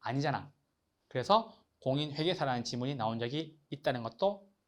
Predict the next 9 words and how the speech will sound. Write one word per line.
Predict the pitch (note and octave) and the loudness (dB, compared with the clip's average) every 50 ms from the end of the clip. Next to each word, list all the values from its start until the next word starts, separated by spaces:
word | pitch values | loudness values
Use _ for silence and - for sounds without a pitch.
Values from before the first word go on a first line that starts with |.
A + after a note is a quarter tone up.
| _ - | _ -2
잠시만 | - - B2 A#2+ A#2 - C#3+ B2+ B2+ C#3 | 0 0 0 0 -2 -2 -2 -4 -4 -4
언급을 | - D3 C#3+ C3+ B2 B2 | -6 -8 -6 -6 -6 -6
드리고 | - C3+ B2+ | -6 -6 -6
갈게요. | - - G#2+ - - B2+ A#2+ C3+ E3+ E3 - - | -6 -8 -4 0 2 4 6 6 4 4 0 2
그래서 | - G3+ G#3+ G3+ - - - - _ | 6 8 8 8 6 0 -16 -12 _
공인이라는 | - - F3 F3+ F#3 G3+ A#3+ C#4+ D#4 D4 C4 A3+ G3 E3 | 0 4 6 6 8 8 8 10 10 10 8 8 8 6
말이 | D3 C3 C3 C3+ C3+ | 6 4 4 2 0
보인다고 | C#3 - C#3 E3 F3 D#3+ C3+ | 0 2 2 4 6 4 6
해서 | C3 E3 D3 - | 8 6 6 6